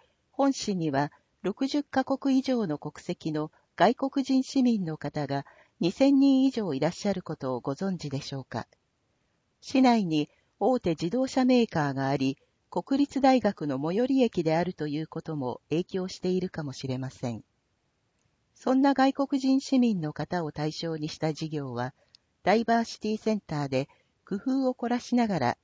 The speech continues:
実施をしています。先日、民間事業者さんが外国人介護士交流会を実施されたので見学をしました。少子高齢化が進む日本では、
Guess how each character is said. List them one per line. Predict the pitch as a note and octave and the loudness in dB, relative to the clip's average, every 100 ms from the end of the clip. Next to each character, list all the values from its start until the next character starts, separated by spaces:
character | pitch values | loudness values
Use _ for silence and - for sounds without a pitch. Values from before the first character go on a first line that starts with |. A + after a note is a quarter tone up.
| - | -10
実 | C#3 | -10
施 | - D#3+ | -6 -4
を | D3 | -4
し | - | -6
て | C#3 | -6
い | B2+ | -4
ま | A#2+ | -6
す。 | C#3+ - _ _ _ _ _ _ _ _ _ _ _ | -8 -16 _ _ _ _ _ _ _ _ _ _ _
先 | G#3+ G#3 | -2 -2
日、 | G#3 - F#3 F#3 _ _ _ _ | -6 -4 -6 -6 _ _ _ _
民 | F#3 C4+ | 0 0
間 | - C4 B3+ | 4 2 2
事 | A#3+ | 0
業 | C4+ B3+ | 0 -2
者 | A#3 F#3 | -2 -4
さ | D3 | -4
ん | C#3 | -6
が | C3+ C3 - _ _ _ _ | -4 -6 -6 _ _ _ _
外 | F3 A#3+ | 0 0
国 | C4+ - C4+ | -2 -4 -2
人 | B3+ B3 | 0 0
介 | - A#3 | 2 0
護 | A3+ A#3 | 2 -4
士 | - - | -6 -4
交 | A#3+ A#3 | -2 0
流 | A#3 A3 | -2 -2
会 | F3 D3+ C#3 | -4 -4 -4
を | B2+ | -6
実 | C3 | -8
施 | - F3+ | -8 -8
さ | - F3 | -4 -2
れ | F3 | -2
た | F3 | -6
の | D#3 | -6
で | C#3 A#2+ - _ _ | -6 -8 -8 _ _
見 | F3+ G#3+ | -4 -2
学 | G3+ G3 F#3 | -4 -6 -8
を | F3+ | -8
し | - | -6
ま | D#3 D3+ | -6 -8
し | - | -10
た。 | - - _ _ _ _ _ _ _ _ | -12 -12 _ _ _ _ _ _ _ _
少 | - G#3+ G3+ | -4 -2 -2
子 | - | -6
高 | - F#3 | -6 -2
齢 | F#3 F#3 | 0 0
化 | F3+ | 0
が | F#3 F#3 | -2 -2
進 | - - F#3+ | -6 -6 -4
む | F#3 | -2
日 | F3+ F3+ | -4 -4
本 | G3+ F#3 | -4 -4
で | D#3 | -2
は、 | C#3+ C#3+ | 0 -2